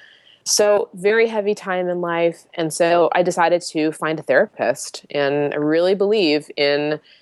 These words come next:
the importance of therapy in our lives in crazy times like that, as I went through with my battle with anorexia and with depression, both of those times, therapists had helped me really come out of that in a stronger way,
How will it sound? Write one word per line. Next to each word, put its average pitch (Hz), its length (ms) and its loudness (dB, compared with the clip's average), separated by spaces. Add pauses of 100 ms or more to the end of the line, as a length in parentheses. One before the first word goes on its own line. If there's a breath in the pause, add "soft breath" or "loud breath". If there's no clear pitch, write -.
(140 soft breath)
the 147 300 2 (260)
importance 262 540 0
of - 140 -2
therapy 185 520 0
in 147 80 -2
our 151 120 2
lives 147 340 0
in 147 260 -8 (160)
crazy 185 240 -8
times 160 240 -6
like 127 160 0
that, 135 300 2
as 139 140 -2
I 135 300 0 (440)
went 160 240 -2
through 156 400 0
with 139 300 -2
my 135 140 0
battle 120 220 2
with 135 140 0
anorexia 127 580 0
and 131 100 -2
with 127 160 -6
depression, 127 540 0
both 131 200 0
of 123 60 -6
those 117 180 2
times, 127 560 -2
therapists 131 440 0
had 131 100 -2
helped - 240 0
me 127 120 -2
really 131 380 2
come 113 300 -6
out 113 140 2
of 120 140 0
that 90 300 2
in 67 80 -4
a - 120 -6
stronger 117 380 0
way, 160 300 0